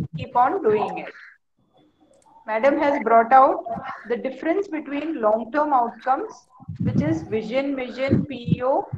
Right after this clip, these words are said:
and the short-term out-, short-term outcomes,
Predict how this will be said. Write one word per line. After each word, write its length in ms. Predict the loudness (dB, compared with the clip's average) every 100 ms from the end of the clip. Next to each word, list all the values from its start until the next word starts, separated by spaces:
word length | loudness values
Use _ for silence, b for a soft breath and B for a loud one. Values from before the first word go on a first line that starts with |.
| -8 -8 -4
and 220 | -4 -2
the 60 | -4
short-term 580 | 2 4 4 4 2 6
out-, 300 | 4 4 -6 -6
short-term 500 | 0 0 2 4 6
outcomes, 600 | 4 2 -4 -6 -6